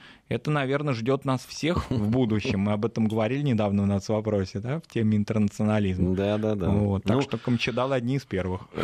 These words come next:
Speaker 2: э, что-то происходит, э, в-, э, то есть эти процессы, безусловно, происходят. Э, двести, триста лет, я уж не знаю, двести, триста лет, это больше, меньше.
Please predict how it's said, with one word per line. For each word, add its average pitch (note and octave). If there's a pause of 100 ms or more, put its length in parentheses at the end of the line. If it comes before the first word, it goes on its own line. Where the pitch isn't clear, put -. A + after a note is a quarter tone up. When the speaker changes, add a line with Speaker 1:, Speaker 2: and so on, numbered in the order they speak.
(260)
Speaker 2:
э, -
что-то -
происходит, D#3 (140)
э, F2
в-, E2 (140)
э, A2
то -
есть -
эти D#3+
процессы, C3+
безусловно, A2+
происходят. G#2
Э, D2
двести, G#2+
триста C#3+
лет, F2+
я G2
уж G2+
не F#2
знаю, D2
двести, F2+
триста A2+
лет, F#2
это D#2+
больше, E2+
меньше. F#2+